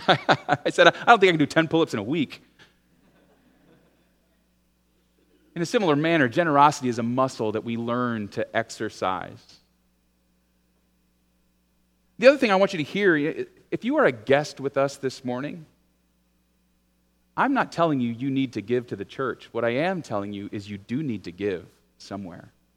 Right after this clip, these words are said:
And if you're a member of the church, I don't think that all of your giving necessarily needs to come to the church, but some of it does. Because that's what it means to be a part of a community here.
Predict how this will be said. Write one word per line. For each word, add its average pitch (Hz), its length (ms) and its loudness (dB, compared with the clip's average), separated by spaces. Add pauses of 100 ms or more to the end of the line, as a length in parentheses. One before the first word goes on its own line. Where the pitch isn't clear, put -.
(1700)
And 160 80 4
if 180 100 2
you're 208 120 6
a 180 40 6
member 190 260 0
of 202 80 2
the 196 60 2
church, 220 380 -2
I 190 40 -2
don't 220 160 -6
think 185 160 -6
that 170 100 0
all 170 200 2
of 175 100 0
your 180 100 -2
giving 160 360 2
necessarily 131 560 -2
needs 123 240 -4
to - 100 -8
come 135 260 -8
to 117 40 -6
the 104 80 -10
church, 131 380 -6
but - 120 -10
some 151 240 -6
of 196 120 -14
it - 100 -18
does. 117 440 -14 (1080)
Because 165 200 -12
that's 220 180 -8
what 208 80 2
it 180 80 0
means 202 260 0
to 196 80 -4
be 190 120 -2
a 175 80 4
part - 500 6 (420)
of 170 120 0
a 180 80 0
community 160 800 -4 (340)
here. 107 320 -8